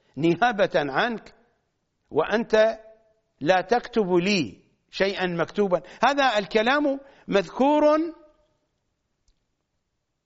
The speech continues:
في المصدر نفسه الذي قرأت عليكم منه، ما جاء في سؤال علي رضا وجواب الخوئي،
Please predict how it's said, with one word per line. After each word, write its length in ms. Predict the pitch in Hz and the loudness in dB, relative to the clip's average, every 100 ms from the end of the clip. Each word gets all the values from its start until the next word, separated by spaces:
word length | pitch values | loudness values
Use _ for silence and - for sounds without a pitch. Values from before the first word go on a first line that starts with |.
| _ _ _ | _ _ _
في 100 | - | -2
المصدر 520 | 208 254 254 254 254 | 2 2 2 2 2
نفسه 540 | 285 302 - 160 120 - - | 2 0 -2 -4 -4 -10 -4
الذي 540 | 160 180 180 196 190 - _ _ _ _ _ | 0 0 0 -2 -4 -10 _ _ _ _ _
قرأت 420 | 185 247 - - 226 220 254 - _ _ | 2 4 0 -2 0 0 -2 -14 _ _
عليكم 480 | 156 180 214 - 185 | -2 0 -2 -2 -2
منه، 400 | 190 247 285 226 _ _ _ _ | 0 0 0 -2 _ _ _ _
ما 180 | 143 175 | -2 -2
جاء 640 | 165 226 240 214 220 220 - - - | 2 2 2 2 2 0 -8 -20 -8
في 180 | 190 | -6
سؤال 480 | 180 196 180 214 208 | -2 0 2 0 0
علي 300 | 185 190 190 | -2 0 0
رضا 400 | 208 226 233 233 - - | 0 2 2 0 -8 -4
وجواب 500 | 175 175 190 202 180 | -2 2 2 4 2
الخوئي، 500 | 156 - 117 98 98 | -2 -2 -4 -4 -10